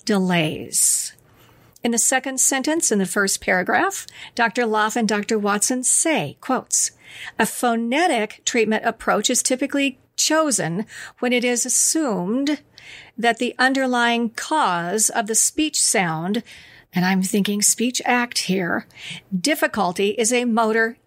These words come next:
deficit. So therapy emphasizes the establishment and practice of oral motor movements," end quotes. And the fourth sentence, Doctor Loff and Doctor Watson say, quotes, "On the other hand,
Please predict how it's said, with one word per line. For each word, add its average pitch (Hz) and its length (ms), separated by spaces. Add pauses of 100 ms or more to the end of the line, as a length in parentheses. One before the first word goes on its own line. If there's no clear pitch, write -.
deficit. 233 680 (600)
So 240 400
therapy 302 560
emphasizes 220 760
the 220 160
establishment 262 800
and 196 160
practice 254 500
of 220 280
oral 240 420
motor 208 520 (140)
movements," 202 680 (260)
end 208 220
quotes. - 480 (720)
And 190 100
the 202 60
fourth 302 320
sentence, - 720 (340)
Doctor 214 300
Loff 233 280
and 247 120
Doctor 247 300
Watson 247 420
say, - 540 (420)
quotes, - 480 (400)
"On 240 120
the 302 100
other 320 200
hand, 277 480